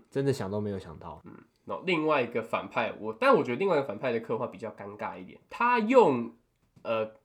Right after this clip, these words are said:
Speaker 2: 创造人格这件事情，
Speaker 1: 嗯。
Speaker 2: 我觉得有一点尴尬，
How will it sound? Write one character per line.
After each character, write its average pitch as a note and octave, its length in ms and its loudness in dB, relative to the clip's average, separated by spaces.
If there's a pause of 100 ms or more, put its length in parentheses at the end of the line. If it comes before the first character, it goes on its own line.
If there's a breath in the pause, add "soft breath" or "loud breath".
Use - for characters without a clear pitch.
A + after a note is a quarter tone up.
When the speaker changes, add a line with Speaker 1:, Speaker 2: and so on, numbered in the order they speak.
(120)
Speaker 2:
创 F#3 360 8
造 E3+ 200 4
人 A2 200 -6
格 A2+ 140 -8
这 A2+ 180 -6
件 A2+ 100 0
事 A#2 160 -10
情， - 240 -16 (640)
Speaker 1:
嗯。 B2+ 120 2
Speaker 2:
我 D3+ 80 8
觉 D#3 180 2
得 F#3 80 4
有 C#3+ 200 4
一 F#3 40 2
点 C#3+ 140 6
尴 G#2+ 180 -8
尬， G#2 240 -6